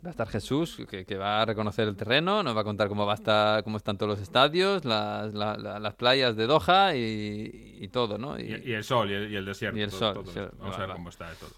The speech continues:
Speaker 1: Vale, no te vamos a preguntar por el, por, por lo, por los cataríes, pues no te vamos a meter en problemas. <laughs> Por
Speaker 2: Están
Speaker 1: política no te
Speaker 2: escuchando,
Speaker 1: vamos a
Speaker 2: cuidado.
Speaker 1: preguntar, <laughs> tranquilo.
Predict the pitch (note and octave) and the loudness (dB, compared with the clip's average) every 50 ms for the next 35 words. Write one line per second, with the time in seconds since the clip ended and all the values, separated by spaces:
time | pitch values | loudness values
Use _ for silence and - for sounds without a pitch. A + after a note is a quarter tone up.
0 | - - A#2 G2+ F#2+ F2+ F2 F#2 G2 G#2 G2+ A2+ A2+ A2 G#2 A2 G2 G#2+ G#2 A2 | -14 -8 -4 -2 -2 -2 -2 -4 -4 0 2 2 2 2 2 -2 -2 -2 -2 -2
1 | G#2+ G2 A#2 A2 F#2+ A2 G#2+ G#2+ G#2 G#2 G2+ G2+ G2 F#2+ - G#2 G2+ G2+ G2 F#2 | 0 0 0 0 0 -2 -2 -2 -4 -4 -6 -8 -10 -8 -6 -6 -6 -6 -10 -10
2 | - G#2+ G2 G2+ G2+ G2+ G2+ G2 G2+ G#2 G2+ - G#2+ G2+ G2+ G2+ G2 G#2+ G#2 A#2+ | -10 -8 -6 -6 -6 -6 -6 -8 -8 -10 -8 -8 -8 -8 -8 -10 -10 -8 -6 -4
3 | G#2+ G2+ - A2 A2 B2+ C#3+ E3 E3 C3+ A#2+ A2 G#2+ G#2+ G#2+ G#2+ G2+ A2+ G#2+ G#2 | -4 -2 0 2 2 4 4 4 4 2 0 -4 -4 -2 -2 0 0 0 0 0
4 | A2 G#2 G#2 G2 G#2+ G#2+ G#2 G2+ A2+ B2+ D#3 F#3 F#3+ G#3 G#3+ G#3+ - - C#3 A#2 | 0 -2 -2 0 -2 -2 2 4 6 8 8 8 8 8 6 6 4 2 0 0
5 | - B2+ B2 - - - - B2+ - - - B2 A#2 - - C3 F3+ F3+ - G#3+ | 0 0 -2 -6 -10 -16 -18 -20 -20 -6 -2 -2 2 4 6 6 6 6 4 4
6 | F3+ G3+ F#3 F3 D3+ E3+ D3+ C#3+ D3+ C3 A#2 A2+ A#2+ A#2+ A2 - - G2 G#2+ C3+ | 6 6 6 8 8 6 6 8 6 6 4 4 2 2 -2 -4 -6 -4 -4 -4
7 | - - C#3 A#2 A#2+ B2 B2+ A#2 A#2+ A2+ G2 - | -4 -4 -2 0 0 0 0 0 -2 -4 -4 -6